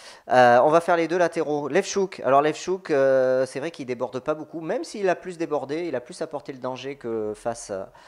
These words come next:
à, que lors du match aller. Euh, <laughs> je te donne la parole après.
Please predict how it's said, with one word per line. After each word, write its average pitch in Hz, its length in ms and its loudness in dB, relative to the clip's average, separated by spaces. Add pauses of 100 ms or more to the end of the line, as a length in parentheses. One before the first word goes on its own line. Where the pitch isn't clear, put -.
(220)
à, 90 880 -6
que - 80 -6
lors 120 160 0
du 110 80 -10
match 104 220 -10
aller. 127 340 -8 (420)
Euh, 101 280 2
<laughs> - 20 -6
je 113 80 -14
te - 80 -12
donne 110 180 -8
la 101 100 -4
parole 98 280 -2
après. 131 360 -6